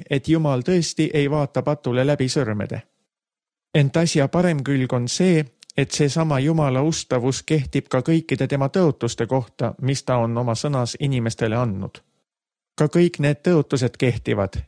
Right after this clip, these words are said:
Jumal ei toimi vastu oma sõnale. Jumal ei valeta. Teine tähtis põhimõte on seotud esimesega.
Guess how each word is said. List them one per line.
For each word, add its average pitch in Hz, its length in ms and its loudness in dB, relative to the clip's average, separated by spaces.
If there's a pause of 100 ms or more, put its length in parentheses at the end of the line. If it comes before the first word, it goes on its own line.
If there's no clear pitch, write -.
(100)
Jumal 156 360 2
ei 147 100 2
toimi 139 500 0
vastu 139 400 0
oma 131 180 0
sõnale. 107 520 -2 (360)
Jumal 156 320 4
ei 160 120 2
valeta. 135 520 0 (1040)
Teine 185 300 4
tähtis 160 400 -2
põhimõte 156 720 0
on 147 160 0
seotud 160 520 0
esimesega. 110 640 -2